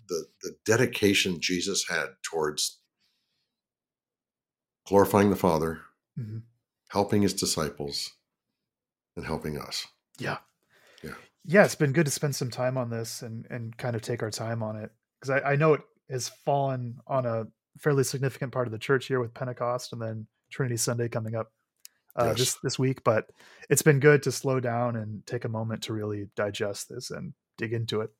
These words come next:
Speaker 2: So,
Speaker 1: And as I said, it, it addresses both the work of the Holy Spirit and the concept of the Trinity as well.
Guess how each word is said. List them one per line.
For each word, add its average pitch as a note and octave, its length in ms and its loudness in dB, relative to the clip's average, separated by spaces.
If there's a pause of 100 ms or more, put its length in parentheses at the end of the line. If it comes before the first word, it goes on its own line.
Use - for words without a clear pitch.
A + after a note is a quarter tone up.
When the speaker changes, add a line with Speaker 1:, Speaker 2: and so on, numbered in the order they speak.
(120)
Speaker 2:
So, G2+ 220 -6
Speaker 1:
And A2+ 120 8
as G2+ 140 10
I E2+ 80 8
said, A2 280 12
it, E2+ 200 4
it F2+ 120 0
addresses E2 920 2
both F#2 420 -4 (100)
the F2 100 -2
work F#2 280 6
of F#2+ 60 2
the F2 80 2
Holy D#2+ 220 0
Spirit D#2 480 -4
and F2 200 -6
the D#2 80 -6
concept E2 540 -6
of D#2 160 -6
the - 80 -16
Trinity D#2 400 -4
as - 160 -8
well. F2 380 0